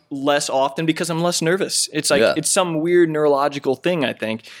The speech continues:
Speaker 1: because you know that if a situation presents itself where you're under attack, you can kinda hold your own.
Speaker 2: Right.
Speaker 1: I think that's, that's wonderful because now you're not stressed just walking around. I think it's important that people learn,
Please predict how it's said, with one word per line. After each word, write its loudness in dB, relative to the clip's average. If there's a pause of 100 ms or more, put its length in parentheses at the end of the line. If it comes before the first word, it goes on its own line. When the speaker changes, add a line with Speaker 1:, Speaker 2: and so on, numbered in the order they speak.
(120)
Speaker 1:
because -2
you -4
know 2
that 0
if -2 (100)
a 0
situation 0
presents -2
itself -2
where -2
you're 0
under 0
attack, -4 (280)
you -8
can -2
kinda 0
hold 0
your 4
own. -2 (160)
Speaker 2:
Right. 4
Speaker 1:
I 4
think -2
that's, -4
that's -4
wonderful 0
because -4
now -4 (100)
you're -8
not -2
stressed -4 (140)
just -6
walking 0
around. -4 (160)
I 4
think 2
it's -2
important 0
that -6
people -4
learn, -4